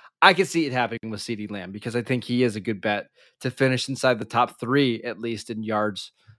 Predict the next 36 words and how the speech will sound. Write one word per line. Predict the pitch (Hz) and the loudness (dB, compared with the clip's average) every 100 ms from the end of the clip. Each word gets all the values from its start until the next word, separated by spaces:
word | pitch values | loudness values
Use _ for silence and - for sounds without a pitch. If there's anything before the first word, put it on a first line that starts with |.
| _ | _
uh, | - 98 92 95 | -10 -8 -8 -8
catches, | - 110 - 98 - - _ | -2 -2 -2 -8 -10 -18 _
and | 110 107 101 101 - _ | -6 -4 -6 -8 -14 _
touchdowns. | - 92 - - - - _ _ - _ _ _ _ - | -14 -12 -12 -14 -18 -20 _ _ -20 _ _ _ _ 8
All | 185 | 8
right, | 143 127 117 | 8 0 2
that | 175 208 | 4 6
is | 220 180 | 4 2
it | 202 | -2
for | - | -4
today's | 160 175 170 | 2 4 6
show. | 165 156 | 6 6
Thank | - 185 208 214 | 6 6 6 4
you | 214 | -2
guys | 180 175 165 | 4 4 4
for | - | 0
tuning | 139 - 139 131 127 | -6 -4 -2 -2 -2
in. | 123 123 | -2 -2
As | 131 123 - | -4 -6 0
always, | 165 180 190 165 | 6 8 8 6
wanna | 147 143 | 2 -2
make | 139 127 | -2 -4
sure, | - 135 123 - _ _ - | -4 -2 -4 -8 _ _ -6
uh, | |
you | 123 123 | -6 -4
guys | 117 123 120 113 | -2 -2 -2 -4
are | 120 | -8
downloading | 101 131 127 135 127 | -6 -2 0 0 -4
the | 117 | -2
podcast | 113 117 110 117 113 - | 0 0 0 -4 -4 -8
wherever | 120 - 147 156 | -16 -6 -6 -4
you | 143 | -8
get | 120 104 | -8 -10
your | 113 | -4
podcasts. | 110 110 - 110 107 - _ _ _ - | -2 -2 -2 -4 -4 -10 _ _ _ -4
But | 135 | -2